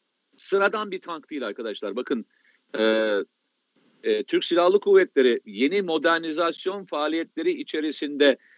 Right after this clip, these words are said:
e, ordusuna katmayı düşündüğü, e, miktar iki yüz elli diyelim.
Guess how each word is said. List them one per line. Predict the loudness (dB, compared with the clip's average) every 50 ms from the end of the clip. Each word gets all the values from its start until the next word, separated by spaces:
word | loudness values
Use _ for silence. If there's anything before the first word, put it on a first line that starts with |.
| _ -20 _ _ 0
e, | 4 4 4 4 4 2 0 -2 -4 -6 -10 -16 -18 -20 -20 -20 -20 _ -8
ordusuna | -2 -2 -2 -2 -2 -4 -6 -4 -4 -4
katmayı | -2 -2 -2 -4 -4 -8 -6 -4 -4 -4
düşündüğü, | -4 -6 -8 -8 -12 -10 -4 2 6 8 8 8 8 6 4 2 _ 0
e, | 0 2 2
miktar | 2 2 0 2 4 4 4 4
iki | 4 2 0 -2
yüz | 0 4
elli | 4 4 4 4
diyelim. | 0 -2 -4 -4